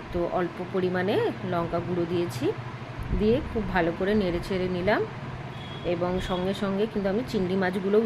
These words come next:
দিয়ে দিলাম। কিন্তু এক ফোঁটাও জল কিন্তু দেব না, কারণ লাউ থেকে already জল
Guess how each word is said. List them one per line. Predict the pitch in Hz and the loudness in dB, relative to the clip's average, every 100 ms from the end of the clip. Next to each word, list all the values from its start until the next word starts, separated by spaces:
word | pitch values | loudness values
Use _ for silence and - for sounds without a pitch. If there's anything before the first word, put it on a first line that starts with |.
| 202 | 4
দিয়ে | 196 | 4
দিলাম। | 185 208 254 466 - - - - - | 4 4 4 4 -2 -8 -12 -8 -4
কিন্তু | 196 247 - | 2 2 6
এক | 208 - - | 4 4 -4
ফোঁটাও | 220 - 233 381 240 | -4 4 4 4 4
জল | 208 180 190 220 | 4 4 2 0
কিন্তু | 208 240 | 0 2
দেব | 190 175 185 | 2 4 4
না, | 220 480 - - - | 4 2 -2 -6 -2
কারণ | 185 190 | 0 4
লাউ | 180 170 180 | 6 6 6
থেকে | 208 214 185 | 2 4 6
already | 175 180 180 240 208 | 4 4 2 2 2
জল | 180 | 2